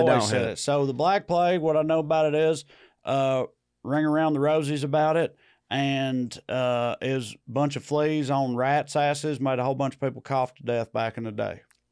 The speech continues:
Speaker 1: Go ahead.
Speaker 2: I know the fleas on the ass part is true. Was Ring Around the Rosie about the Black Plague?
Speaker 1: I thought it was.
Speaker 2: 'Cause here's the thing.
Speaker 1: Ring
Speaker 2: I,
Speaker 1: around the
Speaker 2: there's
Speaker 1: rosy
Speaker 2: two
Speaker 1: pocket
Speaker 2: di-
Speaker 1: full of posies. You need the posies 'cause you smell all the dead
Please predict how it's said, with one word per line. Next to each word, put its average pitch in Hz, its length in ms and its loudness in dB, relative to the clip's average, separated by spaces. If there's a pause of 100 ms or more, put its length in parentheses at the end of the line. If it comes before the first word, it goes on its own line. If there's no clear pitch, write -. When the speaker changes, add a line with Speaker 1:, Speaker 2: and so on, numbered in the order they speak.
(280)
Speaker 1:
Go 110 220 -2
ahead. 104 160 -6 (320)
Speaker 2:
I 120 100 0
know 139 220 2
the 135 120 0
fleas 151 360 0
on 143 100 -2
the 127 80 -2
ass 123 180 -2
part 123 280 -2
is - 20 -16
true. 131 220 0 (160)
Was 127 240 0
Ring 156 160 -2
Around 180 220 0
the 165 80 0
Rosie 160 240 2
about 135 220 0
the 120 80 -4
Black 127 360 0
Plague? 160 440 0 (280)
Speaker 1:
I 110 60 -10
thought 143 220 0
it 233 60 -2
was. 123 300 0
Speaker 2:
'Cause 143 120 0
here's 233 180 0
the 220 60 -4
thing. 220 300 0
Speaker 1:
Ring - 80 -10 (140)
Speaker 2:
I, 240 240 2
Speaker 1:
around 127 120 0
the 160 60 6
Speaker 2:
there's 127 140 4
Speaker 1:
rosy 123 100 -4
Speaker 2:
two 202 100 4
Speaker 1:
pocket 214 220 2
Speaker 2:
di- 214 60 4
Speaker 1:
full 135 160 0
of 120 80 -8
posies. 131 520 -2
You 127 80 -2
need 131 160 0
the 110 60 -8
posies 123 400 -2
'cause 120 200 -4
you 113 60 -6
smell 123 240 -2
all 117 140 0
the 107 60 -8
dead 117 420 0